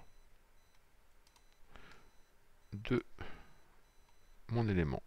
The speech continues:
Là, je fais une inversion, je valide.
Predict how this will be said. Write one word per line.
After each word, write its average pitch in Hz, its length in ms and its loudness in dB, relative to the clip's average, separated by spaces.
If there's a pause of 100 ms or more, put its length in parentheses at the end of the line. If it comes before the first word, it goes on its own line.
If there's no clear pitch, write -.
Là, 95 140 4
je 92 140 4
fais 90 200 2
une 90 120 6
inversion, 107 600 2 (1000)
je - 160 2
valide. 90 560 0